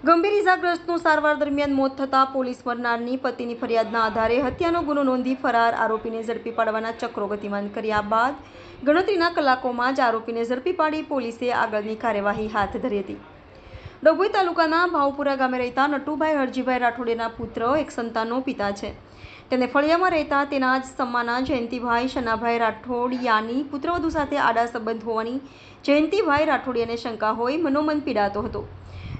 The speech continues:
જયંતિભાઈ રાઠોડિયાની પીડા આવેશમાં પરિવર્તિત થઈ હતી, તેથી રાત્રિના દસ વાગ્યાની આસપાસ હાથમાં કુવાડી લઈને નટુભાઈ રાઠોડિયાને ઘેર પહોંચ્યો હતો. આંગણામાં ખાટલો ઢાળીને નટુભાઈ રાઠોડિયા અને તેઓની પત્ની રેવાબેન પોત્રીને સાથે રાખી સૂઈ રહ્યા હતા.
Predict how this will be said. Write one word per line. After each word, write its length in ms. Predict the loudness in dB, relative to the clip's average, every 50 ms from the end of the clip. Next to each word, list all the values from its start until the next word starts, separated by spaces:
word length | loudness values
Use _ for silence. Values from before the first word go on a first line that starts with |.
| -2
જયંતિભાઈ 460 | 2 4 4 4 4 2 2 2 2 4
રાઠોડિયાની 480 | 4 2 2 2 -2 0 0 0 0
પીડા 280 | -2 -2 0 4 6 6
આવેશમાં 460 | 6 4 2 -2 -4 -2 -2 -2 0
પરિવર્તિત 600 | 0 0 -2 0 0 0 -2 -2 -2 -6 -6 -4
થઈ 180 | -2 -2 -2 -2
હતી, 240 | -2 -2 -4 -4
તેથી 260 | -2 -2 -2 0 0 2
રાત્રિના 520 | 2 2 2 0 -4 -4 -2 2 2 2
દસ 220 | 2 2 0 0 4
વાગ્યાની 380 | 2 2 4 2 0 0 2 4
આસપાસ 460 | 2 2 2 0 2 2 2 2 2 2
હાથમાં 340 | -2 -2 -2 -2 -2 -2 -2
કુવાડી 380 | -2 0 2 2 2 2 0 0
લઈને 320 | -2 -2 -4 -2 -2 -2
નટુભાઈ 460 | -2 -2 -2 -2 -4 0 2 2 2
રાઠોડિયાને 560 | 2 0 0 0 -2 -2 -2 0 -2 -2 -4
ઘેર 200 | -4 -2 -4 -4 -4 -6
પહોંચ્યો 320 | -8 -8 -6 -6 -6 -6
હતો. 180 | -6 -6 -10 -10 -12 -16 -16 -16 -16 -16 -16 -20 -20 -20 -16 -16 -8 2 4
આંગણામાં 500 | 6 6 6 4 2 4 4 4 4 4
ખાટલો 360 | 4 2 0 0 2 -2 0
ઢાળીને 380 | 0 2 2 2 2 0 0 0
નટુભાઈ 400 | -2 -2 -2 -2 -2 0 0 2
રાઠોડિયા 500 | 0 0 0 -2 -4 0 0 2 2 2
અને 140 | 0 -2
તેઓની 300 | -4 -4 -2 -2 -2 -2
પત્ની 400 | -4 -4 -6 -6 -2 0 0 0
રેવાબેન 580 | 2 2 2 2 2 2 2 2 0 0 0 -2
પોત્રીને 420 | -4 -4 -4 -4 -4 -4 -2 -4
સાથે 360 | -2 2 2 2 2 0 -2 0
રાખી 300 | 0 0 0 -2 -4 -6
સૂઈ 180 | -4 -4 -2
રહ્યા 160 | 0 0 0
હતા. 240 | 0 0 -2 -6 -6